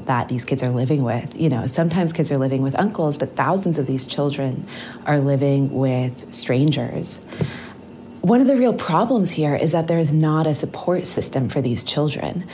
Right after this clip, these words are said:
So it's not like the foster care system where there's a social worker who's gonna be checking up on these kids or sort of some support in place if things go wrong.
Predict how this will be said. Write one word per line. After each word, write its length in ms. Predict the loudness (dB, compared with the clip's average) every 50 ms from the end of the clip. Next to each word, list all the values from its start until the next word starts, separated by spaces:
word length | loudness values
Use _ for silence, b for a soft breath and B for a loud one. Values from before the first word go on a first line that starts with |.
| B B
So 180 | 0 2 2
it's 140 | 2 2 2
not 240 | 2 2 2 2 2
like 180 | 0 0 0 -4
the 60 | -8
foster 480 | -4 -2 -2 0 0 0 0 0 -2
care 240 | 0 2 0 2 2
system 420 | 2 0 -2 -2 0 0 2 2 4
where 100 | 2 2
there's 220 | 0 -2 -2 -2
a 60 | -2
social 440 | -2 0 2 2 2 2 2 0 2
worker 400 | 2 0 0 -2 -2 -2 -2 0
who's 200 | 0 0 -2 0
gonna 180 | 0 0 -2 0
be 140 | -2 -4
checking 420 | -6 -4 -4 -4 -2 0 0 0 0
up 160 | 0 0 0
on 120 | 0 2
these 180 | 2 2 0 -2
kids 400 | -2 -2 0 0 0 0 -2 -4
or 80 | -4 -2
sort 180 | -2 0 0
of 180 | 0 0 0 -2
some 220 | -2 0 0 0
support 720 | 0 -2 -2 -4 -8 -10 -14 -6 -2 0 2 2 2 0 0
in 140 | 0 0 0
place 520 | 0 -2 -2 0 0 2 2 0 -2 -4 -4
if 120 | -4 -4
things 280 | 0 2 2 2 2 2
go 160 | 2 0 2
wrong. 580 | 2 0 0 0 2 0 0 0 -2 -4 -4